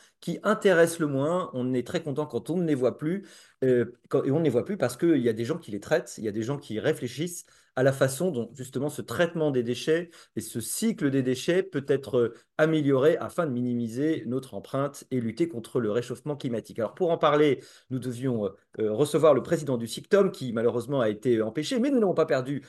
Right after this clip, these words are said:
au change totalement car nous avons grand plaisir de recevoir le directeur général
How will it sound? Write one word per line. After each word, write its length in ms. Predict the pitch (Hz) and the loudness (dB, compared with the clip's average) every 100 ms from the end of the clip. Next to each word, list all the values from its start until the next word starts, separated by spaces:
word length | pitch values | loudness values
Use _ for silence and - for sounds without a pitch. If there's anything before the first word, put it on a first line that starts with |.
| - | -8
au 100 | 147 | -4
change 220 | 143 160 | -2 -2
totalement 340 | 160 139 156 226 | 0 0 -2 0
car 240 | 185 180 | 2 2
nous 100 | 127 | 0
avons 160 | 123 120 | -2 -4
grand 200 | 113 165 | -2 -2
plaisir 420 | 143 127 165 208 - - _ - | 0 0 0 -2 -4 -20 _ -4
de 80 | |
recevoir 380 | 131 139 151 190 | 0 0 4 4
le 80 | 131 | 4
directeur 600 | 113 - 240 185 - 156 | 0 2 2 2 2 2
général 540 | 117 127 127 120 117 | 0 -4 -4 0 0